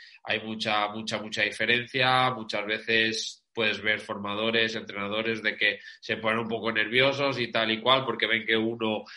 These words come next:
es fuerte, es veloz, tira fuerte y a lo mejor el que, para entendernos, lo, lo comento un poco así, luego el que es ya de últimos de, de año, pues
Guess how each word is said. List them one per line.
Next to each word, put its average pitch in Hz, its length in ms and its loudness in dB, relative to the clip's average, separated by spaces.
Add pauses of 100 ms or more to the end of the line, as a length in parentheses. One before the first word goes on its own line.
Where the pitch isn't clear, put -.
(180)
es 117 240 -2
fuerte, 160 580 6
es 120 140 0
veloz, 143 760 4 (140)
tira 117 280 0
fuerte 143 440 2
y 127 40 8
a 123 40 8
lo 117 100 2
mejor 110 400 0
el 113 140 0
que, 110 580 2
para 101 260 -2
entendernos, 110 600 -2
lo, 110 200 -6
lo 110 160 -6
comento 107 320 -6
un 110 280 0
poco 107 220 -4
así, 131 300 2
luego 117 240 2
el 113 120 0
que 113 380 6
es 113 160 -2
ya 117 180 4
de 107 120 4
últimos 110 440 -2
de, 113 220 4
de 113 120 4
año, 127 360 4 (300)
pues 110 360 -4